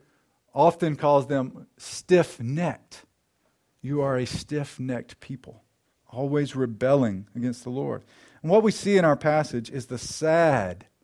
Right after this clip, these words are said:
bitterly sad story that although God rescued his people, they responded in idolatry, in ingratitude.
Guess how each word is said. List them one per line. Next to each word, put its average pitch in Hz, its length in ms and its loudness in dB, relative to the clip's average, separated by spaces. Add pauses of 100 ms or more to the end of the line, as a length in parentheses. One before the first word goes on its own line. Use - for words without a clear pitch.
(760)
bitterly 165 440 6
sad 147 840 2
story 131 520 -2
that 120 320 -6 (580)
although 139 280 4
God 139 280 2
rescued 147 600 2
his 160 200 0
people, 143 460 -4
they 120 160 -4
responded 113 1040 -2 (680)
in 110 300 -4
idolatry, 101 1040 -8 (960)
in 120 260 -4 (300)
ingratitude. 147 1080 2